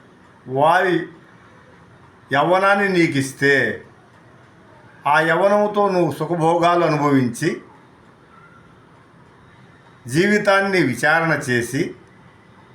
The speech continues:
సత్యాన్ని తెలుసుకుని, మనసు ఈశ్వరుని యందు లగ్నం చేసి,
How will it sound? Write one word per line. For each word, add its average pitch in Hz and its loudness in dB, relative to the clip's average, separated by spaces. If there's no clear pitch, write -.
సత్యాన్ని 208 -2
తెలుసుకుని, 143 -2
మనసు 175 0
ఈశ్వరుని 196 0
యందు 165 0
లగ్నం 147 0
చేసి, 135 -2